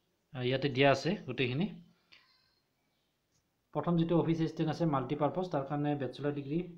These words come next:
হ'ব লাগিব, এনি ডিচিপ্লিন ফ্ৰম এ ৰিকগনাইজড ইউনিভাৰ্চিটি। নেক্সট, এইটোৰ কাৰণে বেচেলৰ ডিগ্ৰী হ'ব লাগিব। আৰু প্ৰিফাৰেঞ্চ দিব যদিহে এগ্ৰিকালচাৰ, হৰ্টিকালচাৰ, ফৰেষ্ট্ৰি, এনিমেল হাজবেণ্ড্ৰি,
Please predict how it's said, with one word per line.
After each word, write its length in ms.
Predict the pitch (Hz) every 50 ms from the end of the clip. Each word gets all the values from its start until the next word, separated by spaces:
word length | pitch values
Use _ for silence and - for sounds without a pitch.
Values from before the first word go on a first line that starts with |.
| - - _ _ _ _ _ _ _ _ _ _ _ _ _ _ -
হ'ব 100 | 123 135
লাগিব, 220 | 143 147 143 147 156
এনি 160 | 143 143 147
ডিচিপ্লিন 480 | 139 127 - - - - 147 165 165
ফ্ৰম 180 | 165 143 135 139
এ 40 | 135
ৰিকগনাইজড 640 | 127 123 131 127 135 135 135 135 131 127 - - 135
ইউনিভাৰ্চিটি। 480 | 127 127 127 123 123 - - - 180 196 175 - - _ _ _ _ _ _ _ _ _ _ _ _ _ _ _ -
নেক্সট, 300 | 131 127 139 135 - - - - - 143
এইটোৰ 260 | 143 147 151 147 151 151 147
কাৰণে 160 | 151 147 151
বেচেলৰ 340 | 139 131 127 - - 143 139
ডিগ্ৰী 220 | 131 139 143 143
হ'ব 160 | 135 127 123 135
লাগিব। 260 | 131 135 135 135 139 170 190 180 - - - _ _ _ _ _ _ _ _ _ _ _ _ _ _ _ _ -
আৰু 80 | 135 131
প্ৰিফাৰেঞ্চ 360 | 160 151 - 175 190 190 175
দিব 200 | 156 160 156 180
যদিহে 320 | 170 139 131 131 135 147 151 147
এগ্ৰিকালচাৰ, 500 | 147 147 147 151 147 147 - 151 151 156 156 - - - - _ -
হৰ্টিকালচাৰ, 460 | 123 120 - 139 143 135 131 - 151
ফৰেষ্ট্ৰি, 380 | 143 - 147 143 135 - - 143
এনিমেল 260 | 135 139 139 143 139
হাজবেণ্ড্ৰি, 540 | 123 123 117 117 131 131 131 131 135 143